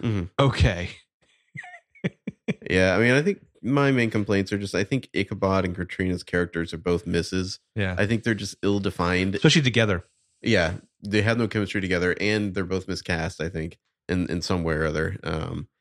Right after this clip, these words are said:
Speaker 1: I feel like you either need to decide, okay, Ichabod is going to be the silly ponce,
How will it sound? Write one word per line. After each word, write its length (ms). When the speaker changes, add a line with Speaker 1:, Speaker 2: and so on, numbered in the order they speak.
Speaker 1:
I 80
feel 240
like 140
you 140
either 240
need 260
to 80
decide, 600
okay, 520
Ichabod 840
is 280
going 300
to 80
be 240
the 140
silly 340
ponce, 680